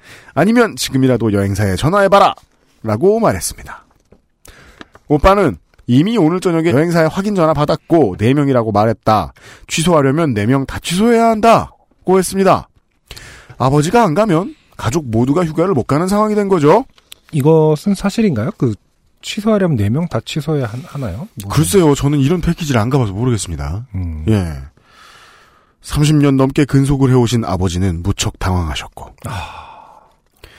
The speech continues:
Speaker 1: 이미 출장까지 잡힌 터라 끝까지 저항하셨지만 결국 그날 밤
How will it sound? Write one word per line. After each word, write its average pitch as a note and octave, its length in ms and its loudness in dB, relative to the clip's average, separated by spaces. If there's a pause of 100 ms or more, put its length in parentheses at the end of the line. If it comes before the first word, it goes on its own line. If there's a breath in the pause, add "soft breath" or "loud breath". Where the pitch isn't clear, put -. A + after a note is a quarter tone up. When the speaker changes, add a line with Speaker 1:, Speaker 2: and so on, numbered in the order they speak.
(320 soft breath)
Speaker 1:
이미 B2 280 4
출장까지 C#3+ 580 -2
잡힌 F#2 320 -6
터라 D2+ 360 -4
끝까지 C#3 480 -2
저항하셨지만 F2+ 720 -4 (720 soft breath)
결국 D#3+ 340 0
그날 A#2 240 0
밤 A#2+ 300 -2